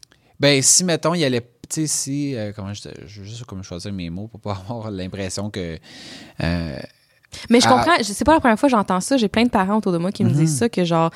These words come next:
Speaker 2: ou même mes parents qui me disent comme, « Je veux juste mes enfants soient mieux que nous autres », tu sais.
Speaker 1: Ouais,
Speaker 2: Fait
Speaker 1: ben
Speaker 2: que
Speaker 1: c'est,
Speaker 2: je comprends
Speaker 1: oui.
Speaker 2: ce, tu
Speaker 1: Ouais,
Speaker 2: sais,
Speaker 1: ouais.
Speaker 2: je comprends le
Speaker 1: Mais tu sais,
Speaker 2: désir,
Speaker 1: mettons,
Speaker 2: mais
Speaker 1: je, je vais donner un, un exemple, là. Tu sais, Elliot,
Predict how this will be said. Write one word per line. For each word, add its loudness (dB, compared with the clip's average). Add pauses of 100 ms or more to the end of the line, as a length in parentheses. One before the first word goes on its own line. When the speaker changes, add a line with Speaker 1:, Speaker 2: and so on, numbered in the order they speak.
(180)
Speaker 2:
ou -2
même 2
mes 4
parents 0
qui -10
me -8
disent -6
comme, « -6
Je -4
veux -2
juste -4
mes 0
enfants -2
soient 2
mieux 2
que -8
nous -2
autres », 2
tu -6
sais. 2
Speaker 1:
Ouais, 4
Speaker 2:
Fait -10
Speaker 1:
ben 2
Speaker 2:
que 2
Speaker 1:
c'est, 0
Speaker 2:
je 2
comprends 2
Speaker 1:
oui. -4
Speaker 2:
ce, -6
tu -8
Speaker 1:
Ouais, 2
Speaker 2:
sais, 6
Speaker 1:
ouais. 4
Speaker 2:
je -2
comprends 0
le 0
Speaker 1:
Mais 0
tu -4
sais, 4
Speaker 2:
désir, 6
Speaker 1:
mettons, 4
Speaker 2:
mais 2
Speaker 1:
je, 2
je 0
vais 4
donner 2
un, 2
un 2
exemple, -2
là. -2 (340)
Tu -6
sais, -2
Elliot, 0